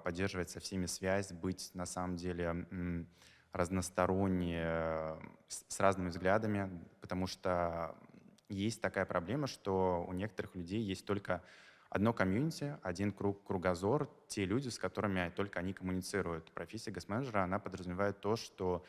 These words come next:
есть абсолютно разные заказчики с разными запросами под разные Т З,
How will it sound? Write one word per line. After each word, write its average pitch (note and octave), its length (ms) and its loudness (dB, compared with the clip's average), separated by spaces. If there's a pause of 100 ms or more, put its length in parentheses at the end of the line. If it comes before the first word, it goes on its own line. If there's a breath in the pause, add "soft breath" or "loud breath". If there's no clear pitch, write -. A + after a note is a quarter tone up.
(220 loud breath)
есть F#2+ 200 -2
абсолютно G2 400 -2
разные F#2 280 2
заказчики G2+ 520 -2
с - 120 -12
разными F2+ 360 2
запросами G2+ 580 -2
под F2+ 200 -6
разные E2+ 580 -2 (360)
Т G2+ 140 0
З, A#2 340 2